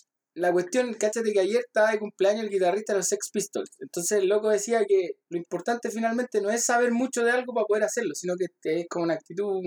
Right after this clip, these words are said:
punk de hacer las cosas. Y no importa si te salen bien o mal, o sea, obvio que uno siempre trata de hacer las cosas bien, porque si no, no tiene sentido. Pero el hecho de, de empezar nosotros a, a agruparnos y, y desde nuestra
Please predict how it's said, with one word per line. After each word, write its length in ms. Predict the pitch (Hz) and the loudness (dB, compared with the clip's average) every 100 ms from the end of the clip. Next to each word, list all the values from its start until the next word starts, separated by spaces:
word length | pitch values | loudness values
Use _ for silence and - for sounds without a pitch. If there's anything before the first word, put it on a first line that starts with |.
| 160 _ _ _ _ _ - - | -6 _ _ _ _ _ -20 -2
punk 280 | 202 233 240 | 0 0 -2
de 180 | - 170 | -8 -4
hacer 180 | 156 247 | 0 0
las 140 | 214 | 0
cosas. 300 | - 113 - _ _ _ _ _ | -2 -12 -14 _ _ _ _ _
Y 220 | - 196 | -8 0
no 80 | 170 | 0
importa 360 | 170 226 226 220 | 0 -2 0 -2
si 140 | 220 | -2
te 80 | 208 | -2
salen 320 | 214 214 214 | 0 0 0
bien 160 | 214 220 | 0 0
o 80 | 247 | 0
mal, 160 | 240 | 0
o 60 | 156 | 0
sea, 180 | 175 175 | 0 2
obvio 180 | 190 | 4
que 80 | 185 | 2
uno 140 | 185 180 | -2 -4
siempre 280 | 185 - | -6 -4
trata 180 | 175 180 | -2 0
de 40 | 180 | -2
hacer 160 | 180 | -2
las 120 | 180 | -6
cosas 220 | - 190 208 | -4 -2 -2
bien, 140 | 277 285 | -4 -10
porque 220 | 392 202 | -12 -12
si 120 | - | -8
no, 120 | 220 | -6
no 100 | 226 | -4
tiene 220 | 214 214 208 | -2 -2 -2
sentido. 360 | 214 240 247 - _ _ _ _ _ _ _ - | -4 -2 -4 -6 _ _ _ _ _ _ _ -2
Pero 220 | 170 180 | 0 2
el 80 | 196 | 0
hecho 220 | 220 240 | 0 0
de, 280 | 220 175 - _ _ _ _ _ - _ | 2 0 -8 _ _ _ _ _ -20 _
de 120 | 139 | -2
empezar 380 | 160 170 226 220 | -2 0 0 0
nosotros 360 | 196 214 233 247 | -2 -4 0 0
a, 440 | 226 208 - - | 0 -2 -6 -4
a 20 | |
agruparnos 640 | 156 156 151 247 254 269 277 _ | -2 -2 2 2 0 -6 -8 _
y, 320 | 196 190 190 _ | -16 -14 -14 _
y 120 | - 165 | -8 -4
desde 280 | 175 165 175 | -2 -2 -2
nuestra 480 | 196 196 185 - | -4 0 0 0